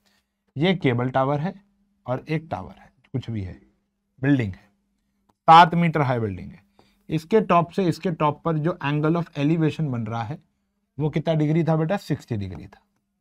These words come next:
और इसके टॉप से इसके फुट पर जो angle of depression बन रहा है वो कितना बेटा? फ़ोर्टी फ़ाइव। ये फ़ोर्टी फ़ाइव है तो ये भी कितना हो जाएगा? फ़ोर्टी फ़ाइव। ध्यान देखो, ये सेवन मीटर हाई है,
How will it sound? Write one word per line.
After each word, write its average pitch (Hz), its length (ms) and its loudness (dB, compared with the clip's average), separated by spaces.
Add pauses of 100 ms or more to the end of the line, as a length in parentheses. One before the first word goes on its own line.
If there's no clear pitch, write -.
(640)
और 165 140 6
इसके 226 340 2
टॉप 175 300 6
से 202 120 2
इसके 202 260 -2
फुट - 360 0
पर 196 220 2
जो 180 120 2
angle 170 500 2
of 147 120 0
depression 156 560 0
बन 139 160 0
रहा 107 160 -8
है - 180 -16 (760)
वो 156 100 0
कितना 175 300 -4
बेटा? 170 260 -2
फ़ोर्टी - 380 -6
फ़ाइव। - 360 -16
ये 147 140 -2
फ़ोर्टी 160 320 -4
फ़ाइव 156 220 -2
है 165 100 -2
तो 160 80 -6
ये 151 160 0
भी 151 120 -2
कितना 151 240 -8
हो 151 100 -6
जाएगा? 151 260 -6 (1080)
फ़ोर्टी 151 240 -4
फ़ाइव। 156 200 -12 (1700)
ध्यान 156 160 6
देखो, 117 220 -2
ये 147 120 2
सेवन 170 260 4
मीटर 151 260 -2
हाई 113 180 -4
है, 120 140 -12